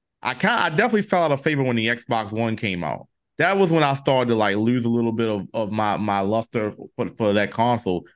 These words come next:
The three sixty, I don't know what about it. It was perfect. It had everything you needed, the games, the, the online aspect. And then when the Xbox One came out, and it was, it, it, it trended more into, like, a, a entertainment system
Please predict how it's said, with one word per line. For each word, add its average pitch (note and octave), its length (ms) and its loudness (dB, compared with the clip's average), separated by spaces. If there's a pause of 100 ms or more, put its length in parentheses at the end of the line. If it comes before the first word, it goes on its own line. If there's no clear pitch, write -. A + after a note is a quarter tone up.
(120)
The B2 80 0
three F3 220 4
sixty, F3+ 300 0
I D3+ 60 2
don't C3+ 120 2
know G#2 40 0
what B2 140 4
about A#2+ 240 4
it. G2 60 4
It B2 60 2
was A2+ 120 -2
perfect. - 440 -4 (360)
It A#2 60 -4
had A#2 80 0
everything C3+ 380 2
you C3 80 2
needed, A#2 360 2
the G2 80 0
games, A2 580 -2
the, F2+ 320 -4 (300)
the - 80 -8
online A#2+ 460 0
aspect. G#2+ 500 -2
And A2 100 -2
then A#2 100 0
when G#2+ 140 -2
the A#2+ 60 0
Xbox D3 440 -4
One C#3 200 -2
came C#3+ 180 -2
out, C3+ 160 -2
and A2 80 -2
it A2 120 0
was, A2 160 -2
it, A2 200 -4
it, B2+ 60 -4 (100)
it A#2 320 -4
trended C3+ 300 -2
more B2+ 180 2
into, B2 220 -2
like, G#2 220 0
a, F2+ 260 -2 (540)
a - 120 -8
entertainment C3 600 -2
system C#3 560 0